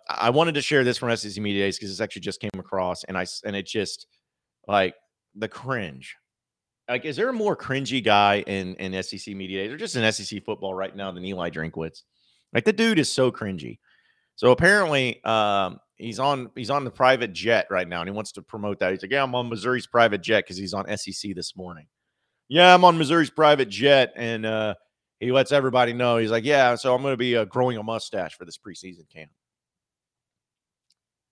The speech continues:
Okay. Apparently, he confirmed that he saw Top Gun Maverick this summer and said he'd go with lightsaber as his call sign. <sighs>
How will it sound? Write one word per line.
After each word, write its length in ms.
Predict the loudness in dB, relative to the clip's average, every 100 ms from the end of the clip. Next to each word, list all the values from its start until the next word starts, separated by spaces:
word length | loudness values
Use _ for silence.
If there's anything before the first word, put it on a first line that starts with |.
| _ _ _ _ _ _ _ _ _ _
Okay. 260 | -6 -6 -6 _ _ _ _ _ _ _ _ _ _ _ _ _ _ _ _ _ _ _ _ _
Apparently, 300 | -6 -4 -2
he 80 | -6
confirmed 540 | -8 -8 0 2 2 0
that 80 |
he 60 | -2
saw 220 | -2 -4
Top 360 | -4 -4 -4 -4
Gun 200 | -8 -6
Maverick 460 | -4 -4 -6 -10
this 180 | -14 -14
summer 440 | -12 -12 -12 -14 -18 _ _ _ _ _ _ _ _ -12
and 100 | -2
said 240 | 2 2
he'd 200 | 0 0
go 160 | 2 4
with 180 | 2
lightsaber 1040 | -4 2 4 4 0 -2 0 0 -4 -6 -8 _
as 160 | -4 -2
his 180 | -4 -8
call 320 | 2 4 4
sign. 480 | 2 -10 -14 -18 -20 _ _ _ _ _ _ _ _ _ _ _ _ _ _ _ _ _ _ _ _ _ _ _ _ _ _ _ _ _ _ _ -18
<sighs> 520 | -10 -6 -6 -8